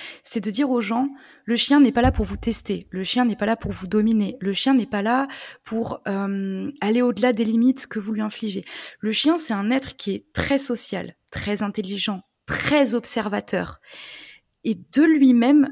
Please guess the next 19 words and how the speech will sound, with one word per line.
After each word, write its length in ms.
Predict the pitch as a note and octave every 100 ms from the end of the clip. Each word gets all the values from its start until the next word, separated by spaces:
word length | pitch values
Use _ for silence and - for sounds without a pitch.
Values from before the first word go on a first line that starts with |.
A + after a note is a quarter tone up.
| -
ne 220 | A#3+ D#4
vous 160 | C#4+ C4
mettez 240 | B3+ B3
pas 80 | C4+
la 100 | C4
pression 360 | B3 - C#4+ -
et 120 | G3+
ne 220 | G#3+ C#4
lui 200 | C#4 C4+
mettez 260 | A#3+ A#3+ A#3+
pas 100 | A#3+
la 100 | A#3+
pression 480 | - A3+ - A#3+
pour 160 | A#3+ -
qu'il 180 | - G3
apprenne 300 | G3 A3 G#3+
à 60 |
pisser 360 | F#3+ G#3+ - A3
dehors 440 | G3 G#3+ F3+ -